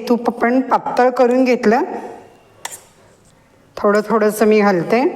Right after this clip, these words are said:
हे बघा, सगळं मिक्स करायचं यामध्ये, म्हणजे तेवढं लागलं नाही मला, कारण हवा तशी गार आहे. आपलं हे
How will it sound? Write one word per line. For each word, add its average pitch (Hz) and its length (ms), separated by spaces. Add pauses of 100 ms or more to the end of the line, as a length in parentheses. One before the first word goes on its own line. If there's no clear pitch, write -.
(880)
हे 185 200
बघा, 165 180
सगळं 190 300
मिक्स 254 280
करायचं 220 440
यामध्ये, 196 440
म्हणजे - 1300
तेवढं 220 280
लागलं 214 420
नाही 233 280
मला, 226 320
कारण 220 380
हवा 208 220 (100)
तशी 233 240
गार 220 320
आहे. 190 340 (3250)
आपलं 190 220
हे 226 400